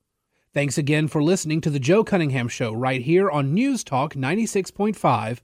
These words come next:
K P L. Welcome back to The Joe Cunningham Show here on News Talk ninety-six point five K P L, two three two fifteen forty-two, if you want to join in here at the last segment or send a message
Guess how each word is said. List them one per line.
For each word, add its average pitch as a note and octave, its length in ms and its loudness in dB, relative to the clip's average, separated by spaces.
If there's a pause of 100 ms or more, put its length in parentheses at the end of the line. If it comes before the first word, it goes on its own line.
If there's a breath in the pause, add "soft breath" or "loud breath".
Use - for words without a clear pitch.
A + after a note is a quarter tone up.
(140)
K F3 160 -4
P - 100 -4
L. - 180 -10 (2250)
Welcome G3+ 360 8
back G3 240 4
to G3 100 -2
The F3 100 0
Joe F3 220 2
Cunningham D#3+ 400 2
Show E3+ 240 0
here F3 180 0
on D#3 140 0
News D#3 260 0
Talk D3+ 260 -2
ninety-six D3+ 520 -4
point D3+ 280 -6
five D3 380 -4
K D#3+ 160 -2
P E3 120 -4
L, D#3+ 120 -2
two E3+ 200 -2
three D#3 200 -4
two E3 200 -2
fifteen E3 400 -2
forty-two, F3 460 0
if D#3+ 140 -2
you E3 80 -2
want D#3+ 120 0
to D3 40 0
join E3 280 0
in D#3+ 100 0
here E3+ 120 -2
at D#3+ 60 -4
the C#3+ 60 -8
last D#3 340 -4
segment E3 360 -4
or G#3 200 4
send F#3+ 180 0
a E3+ 40 -2
message E3+ 480 -2